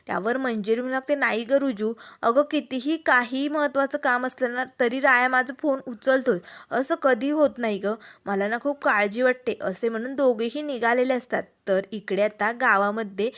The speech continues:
चौकात एका झाडाला आता रायाला साखळीने जयने बांधून ठेवलेलं असतं.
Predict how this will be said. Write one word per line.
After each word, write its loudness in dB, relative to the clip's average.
चौकात 4
एका 0
झाडाला 2
आता 0
रायाला 2
साखळीने -2
जयने 0
बांधून 0
ठेवलेलं 0
असतं. -2